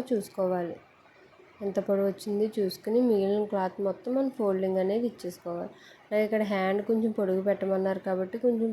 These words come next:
పొడుగు వన్ ఇంచ్ పొడుగు పెట్టాను. మిగిలిన క్లాత్ని ఈ విధంగా ఫోల్డ్ అనేది చేసేసుకుంటున్నాను. ఈ విధంగా ఫోల్డ్ చేసేసుకోవాలి. ఫోల్డ్ చేసుకుని ఒక స్టిచ్ అనేది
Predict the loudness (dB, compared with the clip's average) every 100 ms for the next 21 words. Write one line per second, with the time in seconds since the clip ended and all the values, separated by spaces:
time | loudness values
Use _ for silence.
0 | 0 -2 -2 0 0 0 -2 -4 -4 -2
1 | -2 -2 -4 -4 0 0 -2 _ -20 -20
2 | -20 _ 2 4 6 6 6 6 6 4
3 | 0 -8 -4 2 2 2 0 0 -2 -12
4 | -8 0 2 4 4 4 2 0 -2 -2
5 | 0 4 4 2 0 -2 -2 -4 -2 -2
6 | 0 0 0 -2 -8 -16 -20 -20 _ _
7 | _ _ -14 -4 0 0 0 -2 0 0
8 | 2 0 0 -2 -4 -6 -4 -4 -6 -12
9 | -20 -20 -20 -20 -20 -20 -20 -20 -20 -20
10 | -20 -20 -20 _ -20 -20 -20 -20 -20 -20
11 | -20 -20 -20 -20 -20 -20 _ _ -20 -20
12 | -20 -20 -20 _ -20 _ -20 -20 -20 _
13 | _ _ -20 -8 -2 0 0 -2 -4 -4
14 | -2 -2 -4 -10 -14 -6 -2 0 -2 -2